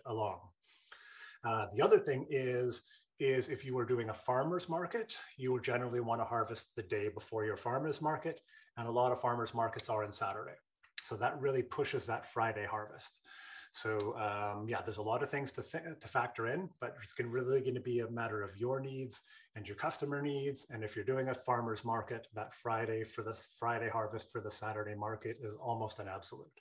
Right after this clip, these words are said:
So hopefully that gives you some insights there, Melanie, on that.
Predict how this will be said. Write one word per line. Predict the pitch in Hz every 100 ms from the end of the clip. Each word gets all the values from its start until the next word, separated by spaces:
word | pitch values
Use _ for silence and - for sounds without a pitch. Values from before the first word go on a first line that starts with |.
| - - - - - - - - -
So | 123
hopefully | - 139 127
that | 123
gives | 135 117
you | 127
some | 123 123
insights | 120 113 120 -
there, | 117
Melanie, | 107 110 113 120
on | 101
that. | 117 -